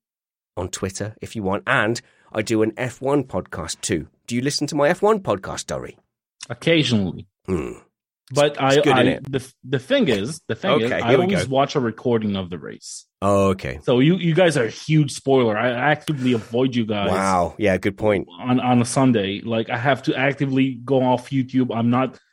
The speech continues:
Speaker 2: I'm like, <laughs> I'm sticking my head in the sand until I can get the recording and <laughs> watch.
Speaker 1: I love that. Okay, so if you're not like Dory, if you watch the race, you know, when it happens, like normal people, go and check out our,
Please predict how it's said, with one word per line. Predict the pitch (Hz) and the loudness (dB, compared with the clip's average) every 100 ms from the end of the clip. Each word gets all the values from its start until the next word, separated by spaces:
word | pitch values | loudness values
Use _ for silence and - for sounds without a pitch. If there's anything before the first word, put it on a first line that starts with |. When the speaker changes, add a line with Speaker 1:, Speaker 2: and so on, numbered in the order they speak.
| - | -10
Speaker 2:
I'm | 131 | -2
like, | 135 139 - 143 143 175 | 0 -2 -4 -16 -14 -14
<laughs> | 160 175 165 180 160 | -12 -14 -8 -6 0
I'm | 160 | 0
sticking | - 175 170 | 2 2 4
my | 151 131 | 4 4
head | 151 156 | 2 2
in | 143 | 2
the | 127 | 0
sand | - 143 135 | 2 4 4
until | 127 127 135 | 2 2 2
I | 127 | 0
can | 135 127 - _ _ _ | -2 -6 -8 _ _ _
get | 156 147 | -2 0
the | 151 | -2
recording | 151 151 143 135 131 127 | -2 2 2 2 2 2
and | 117 123 - _ | 2 0 -6 _
<laughs> | _ 151 | _ -6
watch. | 165 147 - - 123 - | -2 -2 -4 -18 -20 -10
Speaker 1:
I | - | -4
love | 101 135 151 | 0 0 -2
that. | 92 73 - | -6 -6 -2
Okay, | 143 90 90 | -2 -2 -4
so | - | -2
if | 123 - | -2 0
you're | 147 | 4
not | 156 165 | 4 4
like | 117 90 | 0 0
Dory, | 92 92 101 | 0 2 0
if | 107 | -2
you | 113 | -2
watch | 110 - | -2 -4
the | 110 | -2
race, | 98 90 - | 0 0 -4
you | 101 | -6
know, | 82 | -4
when | 85 95 | 0 0
it | - | -2
happens, | 95 - 85 80 | -6 -2 -4 -2
like | 85 | -4
normal | 80 90 82 | -2 -2 -2
people, | 76 78 - 80 - - _ | -6 -10 -8 -10 -10 -20 _
go | 120 117 | 0 0
and | |
check | 113 110 - | 0 -4 -2
out | 95 95 - | 0 2 0
our, | 95 87 87 | 0 2 0